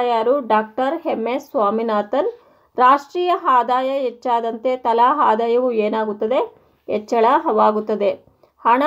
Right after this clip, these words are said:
ಕೊಟ್ಟು ಅದಕ್ಕಾಗಿ ಕಾಯುವ ಮಾಲೀಕನಿಗೆ ಸಾಲಗಾರನು ಕೊಡುವ ಪ್ರತಿಫಲವೇ ಬಡ್ಡಿ ಎಂದು ಹೇಳಿದವರು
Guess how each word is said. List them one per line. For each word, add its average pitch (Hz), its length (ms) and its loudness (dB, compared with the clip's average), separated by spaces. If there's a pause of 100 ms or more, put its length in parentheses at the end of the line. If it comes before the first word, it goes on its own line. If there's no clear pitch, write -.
(140)
ಕೊಟ್ಟು 320 400 0
ಅದಕ್ಕಾಗಿ 240 640 -2
ಕಾಯುವ 285 520 0
ಮಾಲೀಕನಿಗೆ 254 760 -2
ಸಾಲಗಾರನು 247 800 0
ಕೊಡುವ 220 400 0
ಪ್ರತಿಫಲವೇ 262 720 0
ಬಡ್ಡಿ 214 440 0
ಎಂದು 226 240 2
ಹೇಳಿದವರು 208 580 2